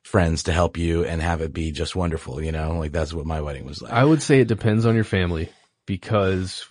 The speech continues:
Speaker 2: in my experience, weddings are about the family, like, appeasing the family, whatever their wishes are,
Speaker 1: That bothers me.
Speaker 2: more than the individual, uh, couple getting married.
Speaker 1: I don't like that.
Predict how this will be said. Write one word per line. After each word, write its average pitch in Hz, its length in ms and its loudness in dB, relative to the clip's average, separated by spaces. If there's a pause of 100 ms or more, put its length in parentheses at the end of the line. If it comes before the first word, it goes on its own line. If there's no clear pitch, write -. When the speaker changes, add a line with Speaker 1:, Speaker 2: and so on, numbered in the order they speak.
(260)
Speaker 2:
in 98 160 -2
my 98 180 4
experience, 143 580 2
weddings 107 400 2
are 98 280 2
about 92 520 0 (460)
the 98 180 -2
family, 90 640 -2
like, 92 140 -2
appeasing 98 480 0
the 92 60 -2
family, 92 400 -2
whatever 90 380 -2
their 92 180 -2
wishes 92 340 -2
are, 113 260 4
Speaker 1:
That - 200 -8
bothers - 440 -16
me. - 100 -20
Speaker 2:
more 98 240 0
than 90 180 -2
the 90 140 0
individual, 87 680 -4 (320)
uh, 82 200 -8 (420)
couple 95 280 -4
getting 87 240 -4
married. 85 340 -4 (560)
Speaker 1:
I - 40 -20
don't - 100 -20
like - 180 -20
that. - 160 -20